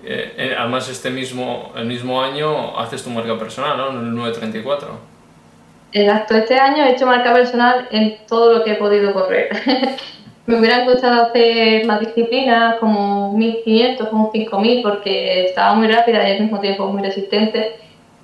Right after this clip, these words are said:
Speaker 2: Pero ha sido mi año, ¿no? Ha sido, también me he proclamado subcampeona de España de cross, eh, fui la primera española en la San Silvestre Vallecana.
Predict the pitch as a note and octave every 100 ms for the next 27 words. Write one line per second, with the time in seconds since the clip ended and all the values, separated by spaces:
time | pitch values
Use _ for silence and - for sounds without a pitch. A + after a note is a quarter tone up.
0 | _ A3+ G#3 G3+ G#3 C#4 C#4 A3 G#3+ G#3
1 | F#3+ G#3 A#3 A#3 G#3+ G#3+ G#3+ G#3 G#3 G#3
2 | A3 G#3+ G3+ G3+ G3+ G#3 G#3 G3+ G3+ A3
3 | G#3+ G3+ G3+ G3+ G3 G3 G3 F#3+ F#3 -
4 | A#3 B3 A#3 A#3 G3+ F#3+ F#3+ F#3 F#3 F#3+
5 | - - - A3+ A3 G#3 G3+ F#3+ F#3+ F#3+
6 | - - _ G3+ - G3 G#3+ G#3+ G3 F#3+
7 | G3 F#3+ G#3 G3 G3 G3 F#3 F3+ A3 A3+
8 | A3+